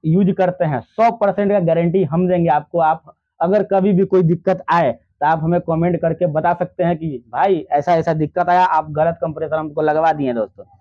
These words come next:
ये जितना भी हम model लगाए, बताए हैं, आपको पूरा YouTube छान मारिएगा, आपको ये सब जानकारी नहीं मिलेगा, क्योंकि ये सब चीज़ गुप्त होता है दोस्तों। लेकिन हम clear करके आपको हम बताते हैं, ये सब, ये जो भी आप model आप देख रहे हैं दोस्तों,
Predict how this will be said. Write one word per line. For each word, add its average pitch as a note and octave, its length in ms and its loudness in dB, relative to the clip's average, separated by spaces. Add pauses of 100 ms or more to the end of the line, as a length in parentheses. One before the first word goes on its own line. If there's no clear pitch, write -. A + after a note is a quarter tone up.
(400)
ये G3 300 2 (220)
जितना G#3+ 340 0
भी G#3+ 120 4
हम G#3 100 2
model G3 260 4
लगाए, F3 320 4 (160)
बताए E3 320 2
हैं, B2+ 200 -4
आपको F3 300 0
पूरा G3 280 0
YouTube F#3+ 400 2
छान F#3+ 200 -4
मारिएगा, F#3 420 2
आपको E3+ 340 -2 (100)
ये E3+ 120 4
सब G3+ 260 -2 (220)
जानकारी D#3 440 0
नहीं D#3+ 200 2
मिलेगा, F3+ 300 2
क्योंकि F3 280 -2
ये E3+ 140 2
सब F3 140 0
चीज़ F3 280 -2
गुप्त F3 260 -4
होता D#3 180 0
है C3+ 60 0
दोस्तों। B2 280 -4 (240)
लेकिन D#3+ 240 -2
हम A#3 280 -2 (160)
clear F#3+ 260 2
करके F3+ 220 -2
आपको E3 340 0
हम E3+ 100 0
बताते F3 340 0
हैं, F#3+ 120 0
ये F3+ 160 0
सब, E3+ 300 0 (340)
ये F3 120 2
जो E3+ 220 2
भी G#3+ 140 4
आप G#3 140 4
model G3 280 2
आप F#3 120 4
देख E3 280 -2
रहे G3 80 4
हैं E3+ 80 2
दोस्तों, C3 320 -2